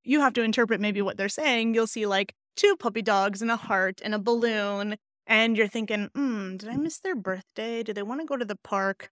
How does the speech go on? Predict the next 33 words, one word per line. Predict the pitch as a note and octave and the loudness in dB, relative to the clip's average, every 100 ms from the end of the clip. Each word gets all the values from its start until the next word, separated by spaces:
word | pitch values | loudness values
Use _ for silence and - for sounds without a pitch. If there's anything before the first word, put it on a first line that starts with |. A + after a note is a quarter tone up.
| _ - | _ 0
Like, | B3 - - | 0 2 2
you, | F4 | 4
you | D4+ G#4+ | 4 4
might | B4+ A4 | 4 6
not | F#4 | 6
know | D4 | 6
exactly | G#3+ F#3 F#3 F#3+ G3+ | 4 4 2 2 -2
what | G3+ | 0
they're | G#3 | -2
saying, | G#3 G3+ G3 G#3+ | 2 2 2 2
but | G3+ E3+ | 0 0
they're | A3 G3+ | 0 -2
expressing | - - C#4+ D4 - A3+ G#3+ G3+ _ _ _ - | -2 0 0 2 2 2 0 -4 _ _ _ 4
to | E4+ | 6
you | C#4+ B3+ A4 A#3 A#3 E4 - | 8 6 6 6 4 2 2
in | C4 | 2
a | B3+ | 4
way | A#3+ A3+ | 6 4
that | G#3+ | 2
they | G3+ G3 | -2 -4
can, | - - F4 G#3 G3+ | -8 -6 -4 -2 -4
in | - A3 | -2 -2
a | G#3 | -2
way | G3+ | -4
that | G3 F#3+ | -4 -8
they | F#3 | -8
recognize. | G#3+ G#3+ G#3 - G2 - | -8 -10 -12 -12 -10 -6
So | - B2+ - _ _ | -4 -4 -6 _ _
I | A3 | -2
think | G#3+ F#3 F4 _ _ _ _ - | -2 -2 -8 _ _ _ _ -10
people | A#3 A3 | -4 -2
who | G#3 | 0
are | F3 F#3 | 2 2